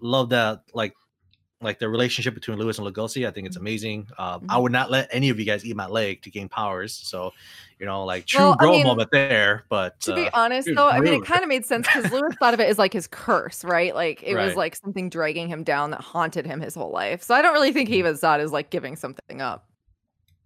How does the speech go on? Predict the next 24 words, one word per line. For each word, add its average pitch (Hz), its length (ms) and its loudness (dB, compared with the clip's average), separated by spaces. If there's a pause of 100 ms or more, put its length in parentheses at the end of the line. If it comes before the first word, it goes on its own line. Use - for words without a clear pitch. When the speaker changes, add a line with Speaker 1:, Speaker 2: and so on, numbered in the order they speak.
(220)
Speaker 1:
Well, 226 220 4
it 180 140 -6
kinda 294 240 2
does, 175 260 2
because 160 320 0
what 196 140 0
was 226 100 -4
the 190 80 2
whole 175 120 0
point 190 160 0
of 170 60 -2
this 165 140 -4
season? 170 360 -4
It 156 140 -4
was 165 200 0
for 147 340 2
Lugosi 127 580 -2
to 120 160 2
power 143 440 2
up 127 260 0
through, 107 640 -4 (120)
like, 98 320 -6 (1120)
vegan, 127 360 -2
or 143 100 -4